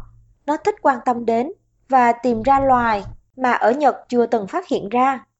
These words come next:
Trẻ em được phát hiện và nhìn nhận, khen ngợi đúng mức những điều chúng thích quan tâm sẽ phát triển rực rỡ như vậy đấy. Rồi sau này,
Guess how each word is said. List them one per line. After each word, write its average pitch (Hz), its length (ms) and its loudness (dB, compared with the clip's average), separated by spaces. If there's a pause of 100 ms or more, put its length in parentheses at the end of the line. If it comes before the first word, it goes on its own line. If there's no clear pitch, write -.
(600)
Trẻ 196 220 0
em 220 240 -2
được 208 160 0
phát 330 220 -6
hiện 208 220 -2
và 240 100 0
nhìn 220 300 -4
nhận, 180 240 -4 (280)
khen 214 200 -4
ngợi 190 180 -2
đúng 233 240 -2
mức 392 200 -2
những 240 240 -4
điều 233 220 2
chúng 254 180 -4
thích - 160 -10 (120)
quan 269 320 0
tâm 285 180 0 (280)
sẽ 190 140 -6
phát 285 280 -4
triển 214 220 -2
rực 277 140 -4
rỡ - 280 -2
như 254 120 -4
vậy 208 200 -2
đấy. 202 400 -2 (320)
Rồi 202 240 0
sau 220 220 -8
này, 220 300 -6